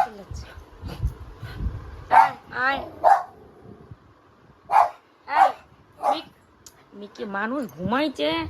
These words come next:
ঘুম থেকে আর লাঠি নিয়ে দৌড়ে আসবে, ঘুম থেকে ওইটা লাঠি নিয়ে দৌড়ে আসবে।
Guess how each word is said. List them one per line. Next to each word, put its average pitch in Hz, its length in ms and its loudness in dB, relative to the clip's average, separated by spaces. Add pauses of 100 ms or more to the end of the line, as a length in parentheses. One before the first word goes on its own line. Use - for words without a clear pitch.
(360)
ঘুম 262 220 2
থেকে 294 240 2
আর 302 100 8
লাঠি 262 380 6
নিয়ে 285 240 4
দৌড়ে 262 320 6
আসবে, 214 440 0 (500)
ঘুম 226 200 -4
থেকে 254 180 0
ওইটা 262 180 0
লাঠি 240 260 2
নিয়ে 262 100 2
দৌড়ে 240 280 4
আসবে। 196 300 -2